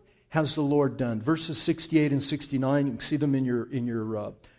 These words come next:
your printout, or if you have your Bible open. "He visited, he redeemed, and he raised up a horn of salvation." He visited, redeemed, and raised up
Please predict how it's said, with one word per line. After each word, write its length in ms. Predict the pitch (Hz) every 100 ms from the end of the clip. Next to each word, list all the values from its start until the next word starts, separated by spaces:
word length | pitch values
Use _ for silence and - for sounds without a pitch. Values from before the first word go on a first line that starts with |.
| _
your 100 | 123
printout, 500 | 120 - 165 160 156
or 140 | 143 113
if 140 | -
you 80 | 123
have 200 | 127 123
your 120 | 135
Bible 420 | 120 127 123 120
open. 340 | 120 117 131 123 - - -
"He 140 | 180
visited, 1000 | 170 131 190 202 220 180 196 190 - - -
he 140 | 175
redeemed, 800 | 156 156 143 151 175 185 180 165 - - -
and 140 | 151
he 160 | 143 160
raised 500 | 143 165 185 185 170
up 240 | 156 151 -
a 120 | 156
horn 680 | 139 - 185 190 165 135 139
of 220 | - 135
salvation." 680 | - 156 143 170 175 160 120
He 160 | 131
visited, 680 | 131 117 196 185 208 220 165
redeemed, 600 | 165 135 160 170 175 175 -
and 260 | 147 135
raised 440 | 139 156 170 156 -
up 320 | 147 139 -